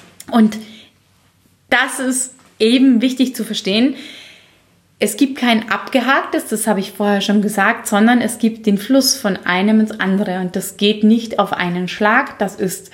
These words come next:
immer mal wieder fließend. Ihr müsst wach sein, ihr müsst es zulassen. Hier kommt meine alte Schöpfung, ihr gebt mehr oder weniger die alte Schöpfung die Hand,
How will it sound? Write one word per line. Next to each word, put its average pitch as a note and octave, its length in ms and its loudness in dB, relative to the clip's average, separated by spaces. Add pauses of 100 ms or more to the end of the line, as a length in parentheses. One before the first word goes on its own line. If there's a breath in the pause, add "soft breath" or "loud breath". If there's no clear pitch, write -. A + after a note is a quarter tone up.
(160 loud breath)
immer G#3+ 260 6
mal E3+ 320 -2
wieder E3+ 220 -2
fließend. C4 640 0 (200 loud breath)
Ihr G#3+ 140 4
müsst G#3 300 0
wach F3 200 -4
sein, A#3 320 2
ihr G#3 100 0
müsst F#3 220 -2
es - 140 -10
zulassen. A#3+ 600 2 (240 loud breath)
Hier A3 200 2
kommt G#3+ 220 -2
meine F3 240 -4
alte F#3 240 -6
Schöpfung, C4 540 0 (140)
ihr G3 100 0
gebt G#3+ 260 -4
mehr F#3 160 2
oder F#3 140 2
weniger F#3 240 -2
die F3 180 -2
alte D#4+ 240 -2
Schöpfung C#4 320 2
die B3+ 140 4
Hand, F3+ 300 -2